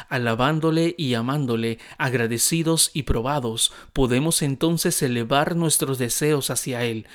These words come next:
Pero estos deseos no son de uno que busca riquezas o lujos en este mundo. El corazón del que ora eficazmente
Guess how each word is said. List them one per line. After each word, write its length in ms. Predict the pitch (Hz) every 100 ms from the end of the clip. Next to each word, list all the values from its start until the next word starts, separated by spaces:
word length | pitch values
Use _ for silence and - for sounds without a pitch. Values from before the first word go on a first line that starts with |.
| - -
Pero 260 | - 123 120
estos 320 | 151 - 175
deseos 640 | 147 127 175 160 120 113 - - -
no 220 | 135 147
son 260 | - 170
de 120 | 151 131
uno 280 | 151 165
que 120 | 156 123
busca 380 | 143 156 -
riquezas 720 | 139 123 - 160 160 175 170 - -
o 140 | - 127
lujos 520 | 123 151 165 175 -
en 140 | 120
este 240 | 131 - 127
mundo. 480 | 123 135 120 113 - - -
El 180 | 151 120
corazón 520 | - 127 127 151 165
del 180 | 170 160
que 160 | 147 135
ora 180 | 156
eficazmente 920 | 147 - 139 143 139 147 170 147 120